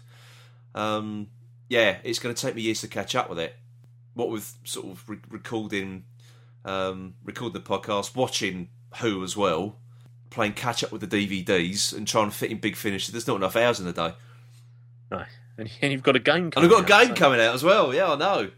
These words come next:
Speaker 1: Crikey. So, uh, and now I've, um, I downloaded my first, um, so I, I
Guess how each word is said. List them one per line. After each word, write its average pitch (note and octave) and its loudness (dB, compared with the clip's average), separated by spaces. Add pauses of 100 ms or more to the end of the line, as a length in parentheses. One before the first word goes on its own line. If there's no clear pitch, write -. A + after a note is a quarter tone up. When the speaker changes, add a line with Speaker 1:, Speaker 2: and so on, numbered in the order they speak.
(320)
Speaker 1:
Crikey. D3+ -8 (1000)
So, A2 -12
uh, A2+ -4 (160)
and C#3+ -4
now E3+ 6
I've, C#3 -4
um, C#3 -2 (380)
I B2 -2
downloaded C3+ -4
my A#2+ -2
first, - -8 (100)
um, G#2+ -8 (920)
so B2 -8
I, A2 -6
I A2+ -6